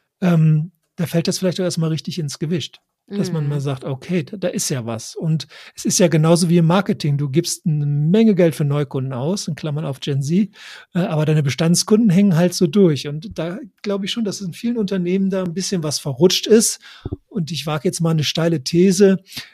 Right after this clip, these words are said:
Speaker 1: äh, je jünger die Personaler, desto interessanter sind auch jüngere Mitarbeiter, als denn sich um die Alten, die eh schon da sind,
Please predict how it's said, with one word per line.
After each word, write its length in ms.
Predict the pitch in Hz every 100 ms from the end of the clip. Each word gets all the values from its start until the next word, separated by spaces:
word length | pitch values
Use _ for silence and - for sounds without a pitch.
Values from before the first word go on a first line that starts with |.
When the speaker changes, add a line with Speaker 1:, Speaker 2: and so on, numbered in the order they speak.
| _
Speaker 1:
äh, 160 | 190 175
je 180 | 143 156
jünger 240 | 180 190
die 80 | 160
Personaler, 800 | - 156 151 156 151 160 190 185
desto 260 | 165 - 165
interessanter 600 | - 139 165 165 170 156
sind 180 | 175
auch 100 | 156
jüngere 280 | 131 156 143
Mitarbeiter, 600 | 143 180 185 175 175 175
als 220 | 160 151
denn 200 | - 165
sich 160 | 156 214
um 140 | 165
die 140 | 139 -
Alten, 320 | 170 180 175
die 180 | 175 180
eh 80 | 175
schon 240 | - 151
da 280 | 139 151 165
sind, 420 | 151 175 180 -